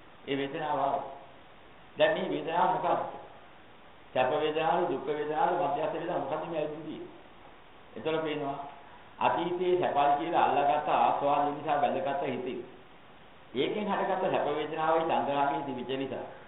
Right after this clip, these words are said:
ඒ අරමුණ එනකොට අදත් මට සැප වේදනාව එනවා. මනස.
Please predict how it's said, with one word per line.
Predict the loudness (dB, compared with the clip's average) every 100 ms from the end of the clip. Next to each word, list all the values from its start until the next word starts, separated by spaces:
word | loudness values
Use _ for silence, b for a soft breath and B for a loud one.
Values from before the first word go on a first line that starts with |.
| -20 -20 -20 -20 -12
ඒ | -2 2
අරමුණ | 4 4 2
එනකොට | -2 -2 -2
අදත් | 0 0
මට | 2 2 0
සැප | 0 0
වේදනාව | 2 2 2 0
එනවා. | 0 -2 -6 -12 -16 -20 -20 -20 -16 -2
මනස. | 0 0